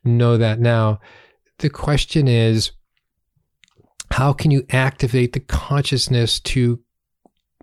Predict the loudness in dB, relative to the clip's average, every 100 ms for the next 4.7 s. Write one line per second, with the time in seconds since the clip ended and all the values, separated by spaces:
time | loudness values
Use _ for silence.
0 | _ -20 _ _ -20 -6 0 2 2 0
1 | 0 0 0 -2 0 2 2 0 -2 -12
2 | -20 -6 -2 -2 0 0 -2 -2 0 0
3 | -2 -2 -2 0 0 0 0 0 -2 -8
4 | -6 0 2 2 0 -6 -18